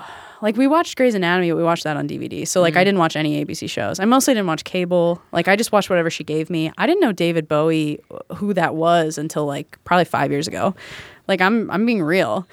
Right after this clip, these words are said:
Speaker 1: My mom did not like the Talking Heads, so we just pretended that that wasn't a genre of music that existed, along with Prince. Did not know Prince.
Speaker 2: Wow.
Speaker 1: How is that possible?
Speaker 2: That's a lot
Speaker 1: I know the
Speaker 2: to
Speaker 1: minutia of the W B, but I do not know who Prince is.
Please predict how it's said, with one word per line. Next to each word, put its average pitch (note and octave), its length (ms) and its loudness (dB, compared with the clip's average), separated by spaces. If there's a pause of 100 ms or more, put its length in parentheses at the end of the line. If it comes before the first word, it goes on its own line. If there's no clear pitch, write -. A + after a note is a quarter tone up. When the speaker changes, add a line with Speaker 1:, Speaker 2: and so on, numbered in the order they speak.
(240)
Speaker 1:
My G#3 100 4
mom A#3+ 200 4
did G#3 140 -2
not F#3+ 160 2
like G#3 160 -2
the G#3 80 -4
Talking F3 420 -2
Heads, D3 400 -4
so D#3 140 -2
we D#3+ 80 0
just D#3+ 220 -2
pretended D#3+ 500 -2
that D#3 100 0
that - 160 2
wasn't D#3 300 4
a D3 80 0
genre D3 400 0
of - 100 -4
music D3+ 280 -4
that - 120 0
existed, B2+ 400 -2
along G#3 300 0
with F#4 160 0
Prince. G#3+ 480 -2
Did A3+ 160 0
not A#3+ 140 2
know B3 120 0
Prince. A3 420 -2
Speaker 2:
Wow. A3 480 0
Speaker 1:
How B3 140 2
is C#4 80 2
that B3 80 2
possible? E3+ 540 -4
Speaker 2:
That's A#3 440 0 (360)
a C4+ 120 4
lot F3 520 4
Speaker 1:
I A#3 100 4
know C#4 140 4
the D4 140 2
Speaker 2:
to A#3 40 2
Speaker 1:
minutia A3+ 960 2
of G3+ 140 2
the G3+ 60 2
W G3+ 320 0
B, F3+ 200 0
but D#3+ 100 0
I D#3 80 -2
do D#3+ 140 -6
not D#3 240 -2
know F#3+ 140 0
who F3+ 160 -10
Prince - 540 -6
is. F#4 320 0